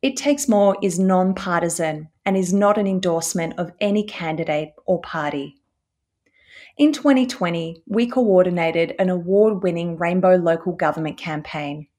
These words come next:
Together, we elected a record number of L G B T I Q A plus people to councils across Victoria.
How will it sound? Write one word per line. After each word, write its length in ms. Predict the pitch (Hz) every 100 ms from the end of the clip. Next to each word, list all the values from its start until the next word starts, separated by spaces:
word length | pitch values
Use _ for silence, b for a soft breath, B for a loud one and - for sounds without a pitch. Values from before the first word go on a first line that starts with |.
| _ _ b b b b b b -
Together, 600 | 226 214 220 233 233 214
we 160 | 214 208
elected 560 | 190 196 196 202 190 -
a 80 |
record 580 | 185 190 233 240 233 202
number 320 | 196 190 185
of 140 | 170 165 208
L 140 | 208
G 120 | 226
B 200 | 226 202
T 180 | 196 185
I 80 | 170
Q 300 | 175 190 175
A 100 | 175
plus 320 | - 170 -
people 400 | - 180 165 170
to 140 | 165
councils 600 | - - 190 185 - 185 -
across 480 | 190 - 202 196 -
Victoria. 720 | 202 - 175 156 151 143 147